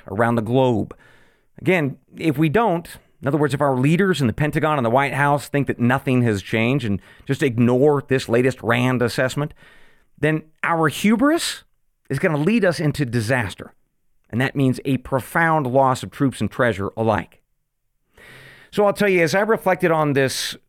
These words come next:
really, really sobering assessment, I saw two benefits of this moment in history. First, it gives us an opportunity to rein in the massive amount of military spending that we have and also address the,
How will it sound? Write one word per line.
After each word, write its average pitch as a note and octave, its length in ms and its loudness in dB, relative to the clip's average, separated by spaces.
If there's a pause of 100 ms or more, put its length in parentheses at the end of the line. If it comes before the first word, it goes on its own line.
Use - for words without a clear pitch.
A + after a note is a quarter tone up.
(220)
really, F3 400 0
really C#3 240 2
sobering C#3+ 520 2
assessment, G2+ 540 -2 (340)
I D#3+ 160 -2
saw E3 340 0
two - 260 -6
benefits - 760 -4
of G#2 120 -2
this G#2+ 200 0
moment G2 360 0
in F#2+ 100 -2
history. A2+ 420 -4 (600)
First, G3 320 0 (260)
it D#3 140 -6
gives B3 240 2
us A#3 100 0
an G#3+ 80 2
opportunity D#3 720 2
to C#3 100 -2
rein E3 480 2
in D3 360 2
the G2 60 -2
massive C#3+ 520 -2
amount B2+ 180 2
of A2 100 -2
military A#2+ 440 2
spending B2 460 0
that G2 120 0
we G2+ 180 -2
have G2 320 0
and A2 80 0
also A2+ 240 0
address A#2+ 280 0
the, G2+ 140 -4